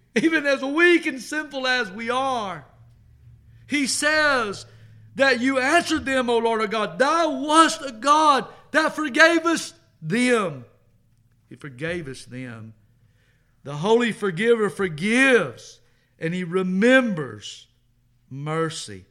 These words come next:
Oh, I, I love some of the text that we have by the Apostle Paul in, in the book of Romans. Um,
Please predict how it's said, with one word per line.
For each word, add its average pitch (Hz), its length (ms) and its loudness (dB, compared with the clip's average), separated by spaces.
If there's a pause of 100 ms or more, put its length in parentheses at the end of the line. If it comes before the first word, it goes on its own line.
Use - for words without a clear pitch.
(680)
Oh, 180 320 -2
I, 175 300 -2 (100)
I 180 140 -2
love 180 460 0
some 190 340 -4
of 147 240 -8
the 131 160 -8
text 208 600 -4
that 156 200 -4
we 151 120 -6
have 160 540 -4 (720)
by 196 300 2
the 170 140 -2
Apostle 185 480 -2
Paul 165 520 -2
in, 131 360 -8 (340)
in 151 120 -4
the 147 60 -6
book 165 440 -2
of 117 160 -10
Romans. 147 720 -6 (880)
Um, 131 560 -4